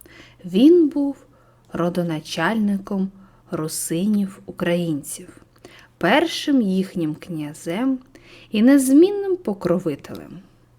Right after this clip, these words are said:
Давні українці гордо казали про себе: «Ми, внуки Дажбога, улюбленці богів, ми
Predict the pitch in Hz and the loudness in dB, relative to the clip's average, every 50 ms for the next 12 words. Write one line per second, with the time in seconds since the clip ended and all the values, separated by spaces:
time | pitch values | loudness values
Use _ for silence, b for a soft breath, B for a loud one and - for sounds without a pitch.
0 | _ _ - 196 254 320 403 415 381 339 294 262 233 202 190 - - 185 180 180 | _ _ 0 4 4 4 4 4 4 4 4 4 2 0 -2 -4 -4 -4 -2 0
1 | 208 277 349 359 349 - - 277 233 175 196 214 262 277 247 226 220 196 - 185 | 0 0 0 0 -2 -4 -6 -6 -6 -4 -2 -2 -2 -2 -4 -6 -8 -8 -6 -8
2 | 180 175 175 175 165 147 135 127 123 - - - 165 - - 160 139 123 - - | -6 -6 -6 -6 -6 -6 -8 -12 -16 -18 -16 -14 -14 -14 -12 -12 -14 -14 -16 -18
3 | - - b b b b b b b b b b - 190 185 180 175 190 254 262 | -20 -20 b b b b b b b b b b -4 -2 0 2 4 6 8 8
4 | 262 262 254 190 - - 156 156 165 180 220 262 269 262 240 - - 208 208 190 | 8 8 6 4 0 -2 -4 -2 0 4 6 8 8 8 6 4 0 -2 -2 0
5 | 180 202 202 190 165 170 165 160 175 190 220 208 180 - 160 - - - b b | 2 0 0 0 -2 -4 -6 -2 0 2 2 2 0 -4 -8 -14 -16 -18 b b
6 | b b b b b - 180 170 160 165 165 160 160 247 277 277 247 226 247 247 | b b b b b -6 -4 -4 -4 -4 -4 -2 0 2 2 2 2 2 0 2
7 | 226 226 220 202 - - 196 190 175 160 170 170 175 180 - 202 190 165 - - | 2 2 0 -2 -2 -2 -2 -2 0 2 4 4 4 2 0 0 0 0 -2 -6
8 | - b b b b b _ - 170 170 165 175 240 269 277 277 277 | -12 b b b b b _ -6 -4 -2 0 2 4 4 4 2 0